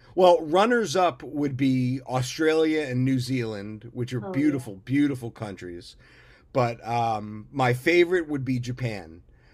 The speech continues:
Speaker 1: It's
Speaker 2: Oh.
Speaker 1: just the, the coolest, cleanest,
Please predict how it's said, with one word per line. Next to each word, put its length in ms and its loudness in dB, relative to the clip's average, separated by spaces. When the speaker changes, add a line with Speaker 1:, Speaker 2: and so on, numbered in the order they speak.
Speaker 1:
It's 220 -4
Speaker 2:
Oh. 120 -8
Speaker 1:
just 340 -4
the, 480 -2
the 180 -8
coolest, 840 2
cleanest, 920 0